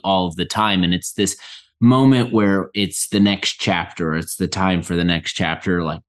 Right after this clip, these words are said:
you get to this point where we all have cards in our collection that we love, like, there's intention and there's reasons why we bought these cards. Like, what are those signals to you as y-, as you've evolved your time in the hobby to say, like, "Okay, I've spent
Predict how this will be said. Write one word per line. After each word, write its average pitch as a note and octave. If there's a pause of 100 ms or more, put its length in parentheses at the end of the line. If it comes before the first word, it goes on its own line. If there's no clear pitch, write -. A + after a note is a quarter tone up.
(360)
you C#3+
get D#3+
to E3+
this C3
point B2
where G#2
we G2+
all G#2+
have G2
cards G2
in E2+
our E2
collection F2+
that E2+
we F2
love, F2+
like, E2+
there's F2
intention E2+
and E2
there's D#2+
reasons F2
why F2+
we E2 (400)
bought F#2+
these E2
cards. E2 (540)
Like, F#2
what B2
are B2+
those G#2+
signals G#2
to G2+
you G2+
as F2
y-, F2+
as F2+
you've F#2
evolved E2+
your E2+
time E2+
in D#2+
the D2
hobby D#2+
to D#2+
say, D#2+
like, D2
"Okay, E2
I've F2
spent F#2